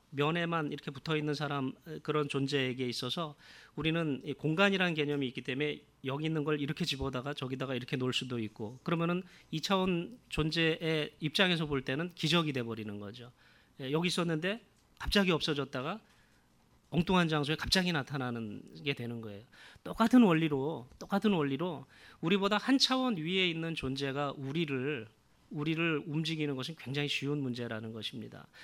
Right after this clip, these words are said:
그러니까 예수님의 몸이, 예수님의 몸이, 에, 닫혀 있는 어떤 공간, 공간에,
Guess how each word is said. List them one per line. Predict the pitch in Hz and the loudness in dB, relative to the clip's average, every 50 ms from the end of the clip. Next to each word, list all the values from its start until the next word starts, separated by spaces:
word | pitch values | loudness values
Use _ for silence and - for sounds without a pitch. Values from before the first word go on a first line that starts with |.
| - - | -18 -6
그러니까 | - 180 160 175 | -4 0 2 2
예수님의 | 180 - 233 220 226 226 226 220 | 2 2 4 4 6 6 6 4
몸이, | 196 151 151 156 156 151 151 170 180 135 113 127 - _ _ - - - - - _ - | 4 2 0 0 0 0 -2 -2 -4 -6 -8 -12 -16 _ _ -20 -20 -20 -20 -18 _ 0
예수님의 | 160 165 - 202 196 196 196 202 202 196 | 0 0 2 2 2 4 4 4 4 4
몸이, | 165 139 139 143 151 143 131 127 156 226 262 - _ _ - - - - _ - | 4 2 0 0 0 0 0 0 -2 -4 -6 -10 _ _ -20 -20 -20 -20 _ -8
에, | 117 117 117 | -8 -8 -6
닫혀 | - - - - - 220 214 220 | -6 -6 0 2 4 6 6 6
있는 | 214 190 196 202 208 208 196 | 4 4 2 2 2 2 2
어떤 | 147 139 139 - 175 165 156 143 - | 0 -2 -2 -2 -2 0 0 -2 -4
공간, | - - - 147 147 147 147 143 143 131 - - - - _ | -6 -4 -2 -2 0 2 0 0 0 -2 -2 -4 -10 -14 _
공간에, | - 139 147 147 147 143 131 131 147 151 123 107 | -4 -2 0 0 2 0 2 0 0 -2 -2 -4